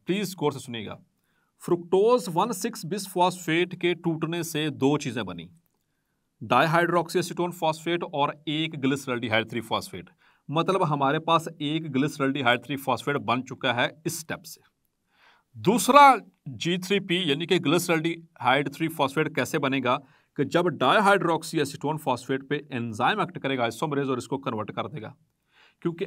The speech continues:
अगली फेज रन करने के लिए दो मॉलिक्यूल्स चाहिए जी थ्री पी के। क्लियर? तो यहाँ पर अब दो मॉलिक्यूल्स किस तरह से,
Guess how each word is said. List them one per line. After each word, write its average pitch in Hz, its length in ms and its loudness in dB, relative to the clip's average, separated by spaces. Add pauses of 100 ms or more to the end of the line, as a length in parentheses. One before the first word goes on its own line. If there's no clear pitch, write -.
(120)
अगली 214 340 4
फेज 180 420 2
रन 143 240 4
करने 127 360 -2
के 113 140 -6
लिए 117 340 -4
दो 175 840 4 (220)
मॉलिक्यूल्स 135 600 0
चाहिए 123 520 -2 (120)
जी 165 260 -4
थ्री 127 220 -6
पी 98 200 -12
के। - 160 -16 (640)
क्लियर? 190 280 -4 (380)
तो 135 40 -4
यहाँ 143 280 6
पर 156 200 6
अब 139 200 2
दो 147 280 2
मॉलिक्यूल्स 156 480 2
किस - 200 -10
तरह 185 120 4
से, 208 300 -2